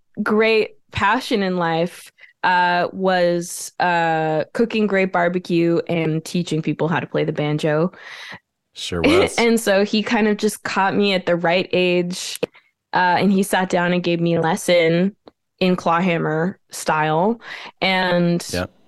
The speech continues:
Speaker 1: and he just kind of, like, kept following up and kept, kept making sure that I knew that there were these opportunities to keep studying the banjo and to, uh, go to these old time camps in the States.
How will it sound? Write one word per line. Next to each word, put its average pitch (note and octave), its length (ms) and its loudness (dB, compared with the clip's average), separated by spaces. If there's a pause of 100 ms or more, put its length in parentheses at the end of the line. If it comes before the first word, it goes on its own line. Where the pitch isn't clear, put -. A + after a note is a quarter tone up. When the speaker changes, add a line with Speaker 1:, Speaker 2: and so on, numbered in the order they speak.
(140)
Speaker 1:
and A3+ 160 4
he A#3+ 200 2
just A#3+ 220 -4
kind C4+ 240 2
of, C4+ 120 -4
like, A#3 180 2
kept B3+ 240 0
following A3 540 0
up G#3+ 240 -2 (560)
and G3 220 0
kept, - 400 -2
kept - 240 0
making G#3 380 2
sure G3 100 2
that F#3+ 160 2
I F#3 100 2
knew F#3 300 2
that F3+ 200 0
there F3 180 2
were F3 100 2
these F3 240 0
opportunities F3 880 0
to - 140 -4
keep E3+ 420 -4 (140)
studying D#3+ 960 0 (100)
the F3 80 -2
banjo D#3+ 540 -2
and D#3+ 180 -2
to, E3 260 0 (480)
uh, D#3+ 180 2
go E3 140 0
to D#3+ 80 -2
these D#3+ 220 0 (100)
old A#3 120 -2
time F#3+ 260 2
camps F3+ 460 0
in E3 100 0
the E3 60 -2
States. - 800 -2